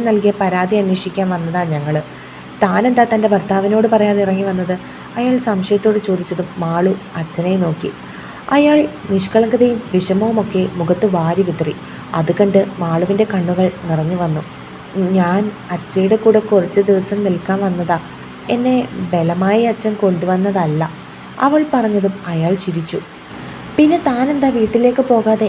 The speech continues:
ഇവിടെ വന്ന് നിൽക്കുന്നത്? തൻ്റെ അമ്മയുടെ അടുത്ത് പോകാഞ്ഞതെന്താ?"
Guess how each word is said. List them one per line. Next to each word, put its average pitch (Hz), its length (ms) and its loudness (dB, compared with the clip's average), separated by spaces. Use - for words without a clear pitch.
ഇവിടെ 175 240 2
വന്ന് 220 220 2
നിൽക്കുന്നത്? 190 500 0
തൻ്റെ 185 260 0
അമ്മയുടെ 208 300 2
അടുത്ത് 226 200 2
പോകാഞ്ഞതെന്താ?" 208 760 2